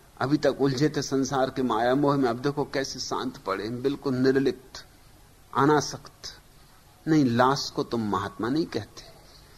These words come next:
लेकिन तुम जिनको महात्मा कह रहे हो, वो करीब करीब लाशें। और भ्रांति कहां से पैदा हो रही? प्रेम और मोह के बीच भेद नहीं किया जा सक रहा है।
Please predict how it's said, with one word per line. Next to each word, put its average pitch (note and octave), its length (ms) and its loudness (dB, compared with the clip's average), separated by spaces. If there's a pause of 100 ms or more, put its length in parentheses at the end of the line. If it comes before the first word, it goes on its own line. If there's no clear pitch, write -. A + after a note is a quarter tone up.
(160)
लेकिन D3 360 2
तुम C#3+ 260 0
जिनको C3 360 0
महात्मा A#2 480 -2
कह A2+ 220 -4
रहे A2 140 0
हो, E3 280 -2 (640)
वो A#2 260 -6
करीब C#3+ 360 0
करीब A2 300 -4
लाशें। G2 580 -6 (1120)
और B2+ 100 0
भ्रांति E3 520 2
कहां D#3 260 2
से D#3 140 -4
पैदा D3+ 280 2
हो E3 160 4
रही? F3 200 4
प्रेम F3 480 4 (140)
और C3+ 200 4
मोह C#3+ 340 4
के C#3+ 180 -2
बीच C3 400 -4
भेद A#2 360 -4
नहीं B2+ 200 0
किया G2+ 280 -6
जा F2 200 -4
सक - 280 -14
रहा D#2+ 180 -2
है। - 100 -12